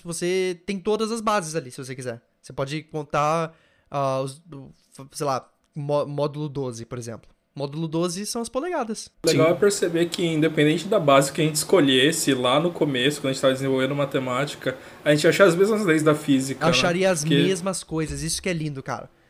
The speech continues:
Speaker 1: Isso que é lindo.
Speaker 3: Uhum.
Speaker 1: Como, como foi dito aqui, se a gente rebutasse a Terra e deixasse os humanos crescer aqui, a gente sabe que eles iam conseguir descrever de alguma maneira. Pode ser totalmente diferente, mas eles iam conseguir chegar nos mesmos resultados que a gente.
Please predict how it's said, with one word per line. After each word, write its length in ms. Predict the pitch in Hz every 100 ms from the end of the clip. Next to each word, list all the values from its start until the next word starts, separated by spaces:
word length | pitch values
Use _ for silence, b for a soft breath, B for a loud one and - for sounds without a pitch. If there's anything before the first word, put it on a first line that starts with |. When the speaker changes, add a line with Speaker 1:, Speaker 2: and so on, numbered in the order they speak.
| _
Speaker 1:
Isso 220 | 160 165 -
que 60 |
é 20 |
lindo. 240 | 170 135 147
Speaker 3:
Uhum. 100 | 135
Speaker 1:
Como, 480 | 123 175 170 151 143 b b -
como 220 | 170 170
foi 180 | - 175
dito 220 | 151 165
aqui, 300 | 170 170 139
se 100 | 135
a 40 | 151
gente 180 | 165 180
rebutasse 680 | 180 190 175 165 180 175
a 40 | 175
Terra 560 | - 160 185 156 127 - - - -
e 60 |
deixasse 400 | 147 156 165 147 160
os 100 | 147
humanos 340 | 147 143 139
crescer 320 | 127 139 -
aqui, 420 | 127 - 180 175 - _ _ _ _ - -
a 60 |
gente 260 | 135 160 170
sabe 360 | - 165 175
que 120 | - 190
eles 180 | 180
iam 140 | 160 180
conseguir 260 | 190 165
descrever 420 | 175 - 165 143 156
de 80 | 165
alguma 240 | 151 175
maneira. 580 | 190 175 151 156 180 175 b b b -
Pode 160 | 208 214
ser 80 |
totalmente 300 | 220 240 254
diferente, 280 | 233 220 170
mas 120 | 160 147
eles 220 | 165 156
iam 100 | 180
conseguir 300 | 202 185 180
chegar 200 | 175 170
nos 180 | 170 135
mesmos 360 | 139 165 175 165
resultados 460 | 165 165 135 127
que 60 | -
a 60 |
gente. 340 | 120 - -